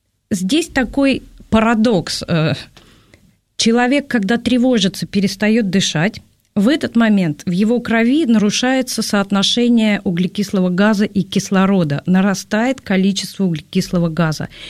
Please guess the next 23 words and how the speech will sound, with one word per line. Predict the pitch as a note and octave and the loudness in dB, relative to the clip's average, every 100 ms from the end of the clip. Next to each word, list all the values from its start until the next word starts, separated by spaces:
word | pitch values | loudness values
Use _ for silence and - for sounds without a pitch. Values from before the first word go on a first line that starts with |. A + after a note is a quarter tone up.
| - - | -18 -4
И | G#3+ | -2
сам | - C4 G#3+ - | 0 2 2 2
этот | G3+ G3 C#3+ | 0 -2 -4
фактор | - - B3+ D4 G#3+ - - | -8 -4 -2 -2 -4 -4 -2
ведет | F3 F3 A3+ B3 - _ | 0 2 0 -2 -10 _
к | - | -2
усилению | C4 - F#3+ G3 G#3 G3 | -2 0 2 2 4 2
тревоги. | F#3+ F#3+ F3 F#3 C#3+ - - | 0 -4 -2 -2 -2 -8 -6
Это | F#3+ F#3+ G3+ F3+ - | -6 -4 -2 -4 -4
вот | E3+ G3 F#3+ - _ _ _ - | -4 -4 -6 -20 _ _ _ -6
такой | - F#3+ A3+ A3 | -2 0 0 0
уровень | G#3+ G#3 F#3+ F#3 | 2 0 2 2
реагирования | F3+ G3 F#3 F#3 D#3 D3 - | 2 0 0 0 0 -2 -4
заложен | E3+ D#3+ E3+ D#3 E3 D3+ | -4 -2 -2 -2 -2 -2
в | |
нас. | D#3+ C#3 - - - - - | -2 -4 -10 -20 -20 -20 -6
Поэтому, | G#3+ A#3+ C4+ A#3+ D#3 D3+ - | 0 2 2 0 -2 -4 -2
если | F#3 C#4 C#4+ C#4+ | -2 0 -2 -4
человек, | - C#4 C#4 B3 E3+ - - - - _ _ | -2 0 0 0 0 -4 -20 -20 -20 _ _
заметив, | F3 F3 A#3+ C4+ D#4+ D#4 F3+ - - | -2 2 4 4 2 0 -2 -8 -4
на-, | G3 G#3+ G#3 | 0 0 0
на-, | A3 G#3+ - _ _ _ _ _ - | -2 -2 -4 _ _ _ _ _ 0
начина-, | A3 A3 A#3+ A#3 B3+ | 0 0 0 0 0